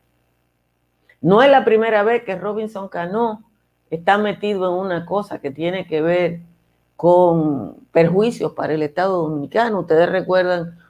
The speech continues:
un reportaje de Nuria Piera de hace unos años a propósito de la adquisición de unos terrenos del cea, que se investigó después de la muerte de tres personas en San Pedro de Macorís, precisamente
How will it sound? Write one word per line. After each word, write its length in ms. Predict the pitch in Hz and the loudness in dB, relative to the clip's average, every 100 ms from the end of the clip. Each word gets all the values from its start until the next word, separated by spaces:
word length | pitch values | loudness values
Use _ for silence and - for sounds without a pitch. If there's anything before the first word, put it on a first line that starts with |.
| _ | _
un 100 | 160 | -2
reportaje 520 | 190 190 175 175 180 | 0 0 0 2 2
de 100 | 175 | 2
Nuria 400 | 170 175 175 156 | 2 0 0 -2
Piera 480 | 170 185 185 160 - _ _ _ _ _ _ _ _ _ _ _ | -2 0 0 0 -4 _ _ _ _ _ _ _ _ _ _ _
de 220 | - 143 151 | -4 2 4
hace 260 | 160 170 | 2 0
unos 380 | 175 170 165 170 | 0 0 0 0
años 340 | 160 180 165 | -2 0 -4
a 40 | 143 | -4
propósito 560 | 147 147 151 170 165 | -6 -6 -8 -6 -2
de 100 | 160 | 0
la 100 | 156 | 0
adquisición 640 | 151 151 147 143 143 156 147 | -4 -6 -8 -10 -4 -2 -2
de 60 | |
unos 320 | 147 147 156 | -2 -2 -4
terrenos 420 | 151 151 147 147 151 | -6 -4 -4 -2 -2
del 140 | 143 | -4
cea, 340 | - 151 147 - _ _ | -2 0 0 -4 _ _
que 120 | - 131 | -4 -2
se 120 | 165 | 0
investigó 580 | 160 175 170 180 160 160 | 0 -2 -2 -2 2 2
después 400 | 143 - 143 147 | 0 -2 -2 0
de 80 | |
la 120 | 147 135 | -2 -4
muerte 540 | 143 147 139 - - _ _ _ _ - | -4 -4 -6 -10 -18 _ _ _ _ -6
de 140 | 131 | -4
tres 240 | 131 143 | -2 -4
personas 600 | 147 147 135 139 135 135 | -2 -6 -4 -2 0 -2
en 120 | 135 127 | -4 -6
San 180 | - | -10
Pedro 340 | 123 131 131 135 | -6 -4 -2 -2
de 80 | 131 | -2
Macorís, 600 | 131 131 131 202 - _ _ _ _ _ | -6 -8 -8 -8 -12 _ _ _ _ _
precisamente 960 | - 117 127 147 147 131 139 135 131 - | -2 -2 2 0 0 0 2 0 -4 -10